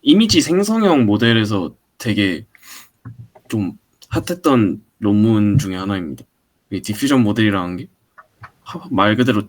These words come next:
확산 모델인데, 이게 확산 구조를 따와서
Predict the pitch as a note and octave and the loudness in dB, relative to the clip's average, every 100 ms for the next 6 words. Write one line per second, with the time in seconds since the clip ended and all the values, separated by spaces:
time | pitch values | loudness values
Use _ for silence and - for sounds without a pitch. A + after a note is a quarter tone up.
0 | - - F3+ - A3+ A3 A#2 G#2+ F#2+ E2+ | -10 -6 -4 0 2 4 4 2 0 -4
1 | E2+ D#2 _ - G2 F#2 - - _ _ | -6 -8 _ -8 -4 -4 -6 -14 _ _
2 | _ _ _ _ F3 - F#3+ F3+ C3 B2+ | _ _ _ _ -8 -2 0 0 2 2
3 | G#2 A#2 C3 C3 B2+ | 2 2 0 0 -4